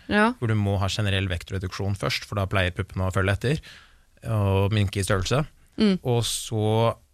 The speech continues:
Speaker 2: er det vel det at du skal ha, eh, plager som ikke døyves av sånn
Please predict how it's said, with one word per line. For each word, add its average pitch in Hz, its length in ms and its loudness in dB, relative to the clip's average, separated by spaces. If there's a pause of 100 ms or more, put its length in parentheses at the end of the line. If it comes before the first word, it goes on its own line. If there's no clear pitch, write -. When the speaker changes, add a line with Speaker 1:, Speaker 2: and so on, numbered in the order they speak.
(180)
Speaker 2:
er 90 180 0
det 92 120 -2
vel 104 140 0
det 90 140 0
at 98 220 -2
du 95 80 -4
skal 92 200 -2
ha, 90 320 0 (540)
eh, 101 100 -8 (100)
plager 92 340 4
som 104 220 -2
ikke - 300 -6
døyves 92 540 0
av 90 140 -4
sånn - 340 -8